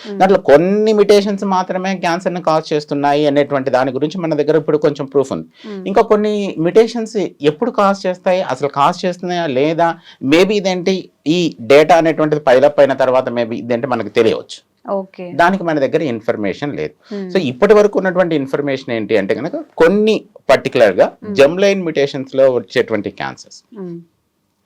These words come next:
Speaker 2: వాటిని తెలుసుకోవడం కోసం, అంటే దానికి germline మ్యుటేషన్స్ ఉండాలంటే ఫ్యామిలీ హిస్టరీ ఉండాలి.
Speaker 1: మ్మ్.
Speaker 2: So పర్సనల్ హిస్టరీ or family history of cancer ఉన్నటువంటి వాళ్ళకు,
Speaker 1: మ్మ్.
Speaker 2: యంగ్ ఏజ్ లో ఉన్నటువంటి క్యాన్సర్ ఉన్నటువంటి వాళ్ళకు,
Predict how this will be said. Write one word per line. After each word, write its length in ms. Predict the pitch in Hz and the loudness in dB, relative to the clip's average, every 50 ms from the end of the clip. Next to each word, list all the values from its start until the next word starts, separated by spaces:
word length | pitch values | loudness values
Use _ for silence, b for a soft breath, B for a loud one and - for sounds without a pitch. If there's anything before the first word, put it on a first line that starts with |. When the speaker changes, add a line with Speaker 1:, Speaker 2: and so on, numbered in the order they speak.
| _ - | _ -2
Speaker 2:
వాటిని 680 | 101 110 110 123 139 - - 190 185 202 247 294 262 B B B B B _ | 2 2 4 4 4 2 2 -2 -4 -4 -4 -6 -8 B B B B B _
తెలుసుకోవడం 640 | 175 170 170 185 180 180 - 151 143 131 120 107 92 | 2 2 2 2 0 0 2 4 4 4 4 2 0
కోసం, 320 | - 87 76 76 - 67 - _ _ - | -4 -6 -6 -6 -10 -14 -20 _ _ -6
అంటే 200 | 156 165 196 190 | -4 -2 0 0
దానికి 280 | 180 170 165 170 156 | 0 -2 -2 -4 -4
germline 320 | 127 143 147 160 170 180 180 | -2 -2 0 0 0 -2 -2
మ్యుటేషన్స్ 440 | 175 165 170 165 156 170 151 156 156 | -2 -4 -4 -4 -4 -6 -8 -6 -4
ఉండాలంటే 460 | 147 147 147 139 139 135 147 165 196 | -2 -2 -2 -2 -2 -4 -8 -10 -6
ఫ్యామిలీ 380 | 190 - 147 127 127 123 123 | -2 0 0 0 0 -2 -4
హిస్టరీ 340 | 120 120 92 - - - 139 | -6 -6 -8 -8 -6 -6 -6
ఉండాలి. 400 | 113 71 - - - _ _ 226 | -4 -4 -6 -8 -10 _ _ -16
Speaker 1:
మ్మ్. 120 | 208 196 185 185 - _ - | -14 -14 -16 -16 -4 _ 0
Speaker 2:
So 80 | 185 | 2
పర్సనల్ 380 | 185 175 156 151 - 190 185 202 | 4 4 2 2 2 0 -2 -2
హిస్టరీ 500 | 175 190 170 - - - 180 190 - - - 117 | -2 -4 -6 -6 -8 -8 -10 -10 -10 -6 -4 -4
or 60 | 123 | -4
family 460 | - - 131 117 120 131 156 170 175 180 180 | -2 0 2 4 4 4 4 2 0 0 -2
history 260 | 165 175 - 170 170 160 | -4 -6 -4 -2 -2 -2
of 40 | 151 - _ 135 | -2 -4 _ -4
cancer 340 | 117 113 127 - - 131 113 | -4 -4 -2 -2 0 0 0
ఉన్నటువంటి 500 | 101 107 110 113 - 120 127 123 113 113 | 0 0 -2 -2 -2 -2 -4 -2 0 0
వాళ్ళకు, 500 | 107 101 82 80 85 - - - 320 B B B 240 214 | 2 2 2 0 0 -2 -4 -6 -10 B B B -16 -16
Speaker 1:
మ్మ్. 100 | 208 202 | -10 0
Speaker 2:
యంగ్ 280 | 123 156 170 196 220 214 | 2 4 4 4 2 2
ఏజ్ 260 | 202 190 175 170 156 | 2 0 0 0 0
లో 160 | 156 151 147 | 2 2 2
ఉన్నటువంటి 440 | 139 131 127 113 - 117 110 104 104 | 2 0 -4 -6 -6 -6 -6 -6 -6
క్యాన్సర్ 420 | 101 - 98 85 98 98 - 113 104 | -6 -4 -4 -4 -4 -2 -2 -4 -2
ఉన్నటువంటి 460 | 98 101 95 87 98 92 85 80 92 | -2 -4 -6 -4 -4 -6 -4 -2 -2
వాళ్ళకు, 560 | 87 85 80 78 80 76 - - 131 226 269 | -2 0 0 -2 -2 -6 -6 -8 -8 -10 -10